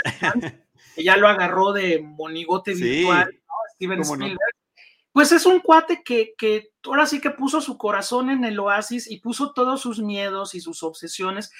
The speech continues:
Speaker 2: Creo que también, Charlie, si lo pensamos por ahí, es el propio Steven Spielberg, el personaje
Speaker 1: Ujú.
Speaker 2: de Mark Rylance. O sea, diciéndote en E T, en Encuentros Cercanos, en Schindler,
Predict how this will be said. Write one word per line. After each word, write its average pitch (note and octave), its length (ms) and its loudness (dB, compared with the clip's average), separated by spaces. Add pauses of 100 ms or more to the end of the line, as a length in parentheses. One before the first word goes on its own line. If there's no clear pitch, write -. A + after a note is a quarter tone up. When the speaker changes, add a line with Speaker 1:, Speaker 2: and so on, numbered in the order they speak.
(220)
Speaker 2:
Creo C4+ 200 4
que F4+ 120 4
también, G#3 440 -2
Charlie, A#3+ 440 0
si - 180 -10
lo E3+ 160 -4
pensamos G#3 460 0
por D#3+ 220 -4
ahí, D3+ 320 -6 (420)
es A3 160 0
el C#4 180 2
propio A#3+ 320 2
Steven G#3+ 360 -6
Spielberg, F3+ 600 -8 (120)
el E3 180 -12
personaje E3+ 520 -8
Speaker 1:
Ujú. D#3+ 80 -6
Speaker 2:
de D#3 60 -10
Mark D#3+ 300 -10
Rylance. D#3 520 -4 (360)
O E3+ 80 -4
sea, F#3+ 200 0
diciéndote A3+ 800 -2
en G3+ 160 -4
E D4+ 200 2
T, C4+ 500 2
en E3+ 140 -10
Encuentros A#3+ 480 -2
Cercanos, F#3 720 -4 (320)
en E3 180 -4
Schindler, G#3 680 -2